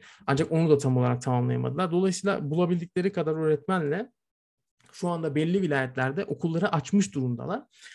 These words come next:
Ama tabii ki bu da Batı açısından baktığınızda, e, onları, onlar için söylüyorum. Yani ciddi bir hak ihlali olduğundan bahsediyorlar.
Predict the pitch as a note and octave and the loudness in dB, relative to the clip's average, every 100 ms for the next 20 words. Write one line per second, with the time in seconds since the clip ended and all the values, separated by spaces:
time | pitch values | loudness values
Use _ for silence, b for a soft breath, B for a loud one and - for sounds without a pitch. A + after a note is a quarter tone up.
0 | B B G#3 G#3 G3+ G3 F#3 G#3 G3 A3+ | B B 2 6 4 4 2 6 6 4
1 | D3 D3+ - F#3 F3+ - C#3 C3 B2+ C3 | 2 0 2 0 0 -4 -4 -2 0 0
2 | B2+ - C3 B2+ F3 A#3+ - C#3+ C#3+ D#3+ | -2 -4 -4 -2 0 -2 0 -2 0 0
3 | D#3 D#3+ F3 D3+ D#3+ E3 C3 B2+ - B2 | 0 0 2 0 2 0 -2 -6 -2 -2
4 | C3 D#3 C3+ B2 C#3 C#3 C3+ D#3 D3+ E3+ | 0 -2 -4 -4 -4 -4 -4 -4 0 0
5 | D3+ B2+ D#3 E3 D#3 D#3 D#3 D#3 - D3+ | 0 0 0 2 2 4 4 2 0 0
6 | D3 D3+ D#3 D3+ D3+ - D3 D#3 E3 | 2 0 0 0 -2 -2 -4 -2 -2